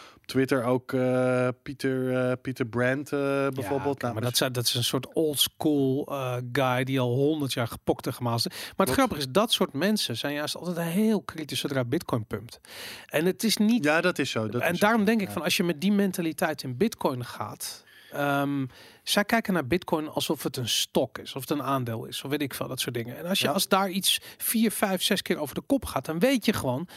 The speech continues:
Speaker 2: daar moet een verdomd goede reden voor zijn waarom dat gebeurt. Weet je, dan moet er een
Speaker 1: Mhm.
Speaker 2: overname, of weet ik veel, er moet iets aan de hand zijn.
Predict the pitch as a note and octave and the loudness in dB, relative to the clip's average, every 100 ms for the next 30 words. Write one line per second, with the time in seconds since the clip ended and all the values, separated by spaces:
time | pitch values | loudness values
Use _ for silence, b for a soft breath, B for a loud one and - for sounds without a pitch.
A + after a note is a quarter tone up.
0 | B - G#3 A#3 F#3 F3 G#3+ G#3+ - E3 | B 2 4 2 0 0 2 2 2 2
1 | E3 G#3+ F#3 C#3 C3+ B2+ B2 B2 A2+ - | 4 2 0 0 0 0 0 0 -2 -4
2 | A#2+ A2+ G2+ - B2+ B2 F#3 D#3 C3+ C#3+ | -4 -4 -6 -8 -4 -2 0 0 -2 0
3 | F3 G3 F3 D#3+ D#3+ D#3 C3 C#3 F#3+ - | 0 2 2 4 2 0 -4 -2 -2 -2
4 | E3 E3+ A3+ A3+ - F3+ E3+ A3 - A#2+ | 0 2 2 2 2 2 2 2 0 -4